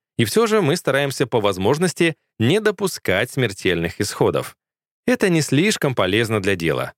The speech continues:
Опять же, надо куда-то девать трупы. Сузив глаза, я наблюдаю за огромным кретином в углу ринга. Неуважение мы не любим. Здесь наше слово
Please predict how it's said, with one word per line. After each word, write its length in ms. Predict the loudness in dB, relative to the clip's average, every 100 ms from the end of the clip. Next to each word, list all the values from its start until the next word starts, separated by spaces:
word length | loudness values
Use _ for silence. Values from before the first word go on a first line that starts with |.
| _ -6
Опять 340 | -2 0 0
же, 220 | 0 -2 _
надо 260 | -4 -2 -4
куда-то 380 | -4 -2 -2 -2
девать 420 | 0 0 0 -4
трупы. 460 | -2 -2 -2 -4 -6 _ _ _ _ _
Сузив 460 | -6 -2 0 0 0
глаза, 500 | 2 2 2 0 0
я 200 | 0 0
наблюдаю 460 | 0 0 2 0 0
за 180 | 0 0
огромным 440 | 2 0 0 -4
кретином 480 | -4 0 2 2 0
в 80 | 0
углу 280 | 0 2
ринга. 420 | 2 0 0 -2 -4 _ _ _ _
Неуважение 840 | 0 2 2 2 2 0 0 2 2
мы 220 | 2 2
не 140 | 2
любим. 440 | 0 0 0 -2 -4 _ _ _ -6
Здесь 420 | -2 0 0 0
наше 240 | 0 0
слово 440 | 0 2 2 2